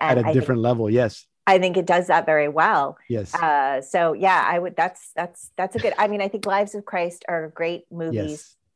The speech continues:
Speaker 2: to watch and to enter into, uh, during Lent.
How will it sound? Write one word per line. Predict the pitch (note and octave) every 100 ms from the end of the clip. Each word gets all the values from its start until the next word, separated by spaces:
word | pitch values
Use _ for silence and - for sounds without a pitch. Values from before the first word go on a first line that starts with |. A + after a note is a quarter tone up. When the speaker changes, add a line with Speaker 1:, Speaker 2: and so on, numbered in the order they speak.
| _
Speaker 2:
to | D#3+ D#3 D3 _ _ -
watch | D#3+ D#3 F#3 - -
and | F3
to | -
enter | D#3+ D#3+ F3
into, | - E3 - F3 E3+ E3 -
uh, | D#3+ D3 C#3
during | E3 D#3+
Lent. | D#3 D3 D3